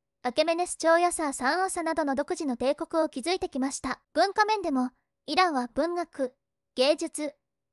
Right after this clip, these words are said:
建築においてペルシャ文化の影響が強く、アラブ文化とは異なる伝統を持っています。宗教的には、イランはイスラム教シーア派が主流である一方、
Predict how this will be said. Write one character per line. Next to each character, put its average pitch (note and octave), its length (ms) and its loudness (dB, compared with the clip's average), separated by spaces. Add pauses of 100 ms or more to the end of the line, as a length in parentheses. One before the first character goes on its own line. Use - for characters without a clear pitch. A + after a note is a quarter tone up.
建 D#4+ 220 2
築 - 200 -6
に E4+ 140 0
お F4 60 4
い E4+ 80 -2
て C4 120 -4
ペ A#3+ 120 -2
ル D4+ 80 0
シ F4 120 -2
ャ E4+ 40 0
文 F#4+ 180 0
化 E4 120 -4
の C4 100 0
影 B3 180 -2
響 D#4 220 0
が D#4+ 120 -4
強 D#4+ 220 -4
く、 C4+ 240 -4 (400)
ア B3 100 2
ラ C#4+ 100 4
ブ E4+ 120 -2
文 G4 180 -2
化 F4 100 -4
と C#4 120 -4
は A3+ 140 -6
異 C#4+ 220 -4
な E4 100 -2
る D4 120 -4
伝 B3 200 -2
統 E4 160 0
を E4 40 -2
持 F4 100 -2
っ F4 100 -8
て E4+ 120 -4
い D4 40 -4
ま C#4 160 -4
す。 - 180 -8 (180)
宗 F#4 260 0
教 G#4+ 220 2
的 G4 200 -6
に D4+ 140 -4
は、 B3+ 240 0 (320)
イ D4 100 -2
ラ F4 140 4
ン D4+ 40 0
は B3 140 2
イ A#3+ 60 -4
ス - 140 -6
ラ D#4+ 100 4
ム E4 120 -6
教 E4 200 4
シ D#4+ 160 -4
ー - 20 -2
ア E4 100 0
派 D4 140 -6
が C#4 100 -4
主 - 140 -4
流 D#4 140 -2
で F4 100 2
あ D#4+ 120 2
る D#4 80 -2
一 C4 120 -4 (100)
方、 E4 220 0